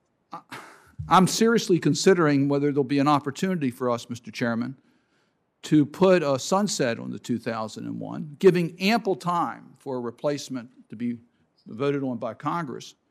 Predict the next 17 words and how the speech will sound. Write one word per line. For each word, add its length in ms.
because 320
otherwise 460
I'm 140
not 160
sure 220
we'll 240
ever 280
do 240
it. 100
It's 160
just 300
too 220
easy 460
for 220
administrations 800
to 120
misinterpret 920